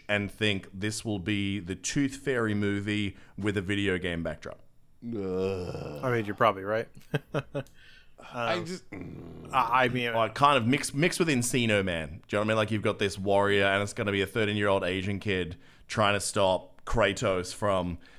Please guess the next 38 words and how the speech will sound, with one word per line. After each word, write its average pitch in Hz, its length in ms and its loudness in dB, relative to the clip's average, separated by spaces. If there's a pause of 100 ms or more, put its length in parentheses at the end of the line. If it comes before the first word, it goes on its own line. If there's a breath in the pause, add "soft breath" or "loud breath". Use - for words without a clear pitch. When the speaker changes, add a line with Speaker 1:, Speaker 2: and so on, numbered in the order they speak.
(120 loud breath)
Speaker 1:
you 110 120 0
know, 95 120 4
murdering 101 560 4
the 98 80 0
Deliveroo 92 600 -2
guy. 80 280 -6 (280)
Do 98 80 -4
you 92 60 2
know 95 60 2
what 95 40 2
I 92 40 0
mean? 98 200 0
'Cause 104 220 -6
Speaker 3:
Yeah. 123 120 2
Speaker 1:
it's 110 80 2
like, 87 240 0
"But 98 140 0
he's 107 180 -2
trying 104 300 2
to 98 220 -2
break 101 340 -4
into 98 240 -2
our 95 120 2
walls, 90 360 0
master." 78 320 -8
And 82 160 -12 (160)
you're 87 160 -6
like, 85 100 -2
Speaker 2:
This 165 160 -2
is 160 80 -4
Speaker 1:
"Dog, 139 160 2
Speaker 2:
why 107 160 0
Speaker 1:
you 95 60 -8
can't, 170 240 0 (160 loud breath)
you 160 140 2
can't 208 320 2
kill 185 200 4
him. 107 120 2